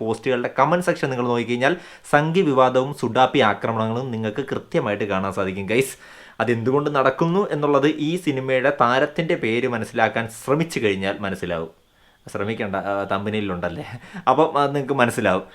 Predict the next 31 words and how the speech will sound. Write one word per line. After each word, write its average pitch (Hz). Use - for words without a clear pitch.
അപ്പം, 196
ആ, 147
അതുകൊണ്ട് 226
തന്നെ 208
എനിക്ക് 190
ഈ 208
ഒരു 202
സബ്ജക്റ്റിനെ 175
കുറിച്ച് 175
പറയാനുള്ളത് 147
കലയെ 151
കലയായിട്ട് 151
കാണണ്ട. 131
മെയിനായിട്ട് 120
ആളുകൾ 123
പറയുന്നതാണ് 113
കേട്ടോ. 95
"ഒറ്റയ്ക്ക് 151
വന്നവനടാ 139
പട്ടികളെ, 123
ഒറ്റയ്ക്ക് 131
വന്നവനെ 123
ബഹുമാനിക്കാൻ 113
പഠിക്കടാ." 110
അങ്ങനെയൊക്കെ 160
പറയണമെന്നുണ്ട്, 123
പക്ഷെ 107
അതൊന്നും 131
ഞാൻ 127
പറയുന്നില്ല. 110
എങ്കിലും 113